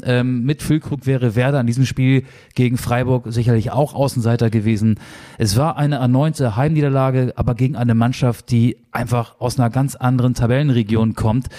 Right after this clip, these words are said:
Du hast es gerade gesagt, die Freiburger machen sich noch Hoffnung darauf, die Champions League zu erreichen. Und, äh,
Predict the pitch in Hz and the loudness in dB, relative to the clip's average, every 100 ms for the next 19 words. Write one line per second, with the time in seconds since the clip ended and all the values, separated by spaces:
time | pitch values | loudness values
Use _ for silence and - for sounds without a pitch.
0 | - - - 113 117 - 117 113 107 107 | -20 -20 -6 -2 -2 0 -2 0 -2 0
1 | 117 - - 101 - 110 113 113 110 107 | 0 -2 -6 -4 -2 0 2 2 2 0
2 | 110 107 104 95 - 123 110 101 104 95 | 0 2 2 0 0 0 0 0 0 -4
3 | - - - - 117 - 123 135 117 120 | -16 -20 -20 -4 -4 0 0 0 -4 -4
4 | 110 - 110 101 104 110 110 - - - | -4 -2 -2 0 -2 0 -2 -4 -20 -20
5 | - - 110 104 101 98 - - 101 | -10 -2 0 0 -4 -8 -10 -4 -4